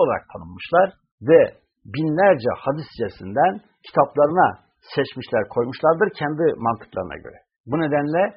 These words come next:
devirlerinde çok tartışılan, çok reddedilen insanlar olmuşlardır. Devirlerinde, kendi devirlerinde, kendi zamanlarında. Topladıkları hadisleri kendi bilgileri, metotları doğrultusunda seçerek almışlar,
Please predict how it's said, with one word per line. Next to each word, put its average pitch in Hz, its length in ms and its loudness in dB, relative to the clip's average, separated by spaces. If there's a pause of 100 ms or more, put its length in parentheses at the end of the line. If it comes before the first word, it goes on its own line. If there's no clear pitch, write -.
(600)
devirlerinde 139 600 0 (240)
çok 226 140 0 (160)
tartışılan, 135 520 -2 (180)
çok 180 140 2 (260)
reddedilen 123 600 -2
insanlar 80 380 -16
olmuşlardır. - 560 -20 (320)
Devirlerinde, 87 520 -10 (160)
kendi 104 220 -6 (120)
devirlerinde, 90 500 -12 (100)
kendi 131 160 -8 (120)
zamanlarında. - 520 -18 (640)
Topladıkları 160 640 4
hadisleri 160 400 0 (100)
kendi 151 300 -2
bilgileri, 139 380 0 (160)
metotları 143 440 -2
doğrultusunda 120 340 -4 (220)
seçerek 170 420 0
almışlar, 110 440 -2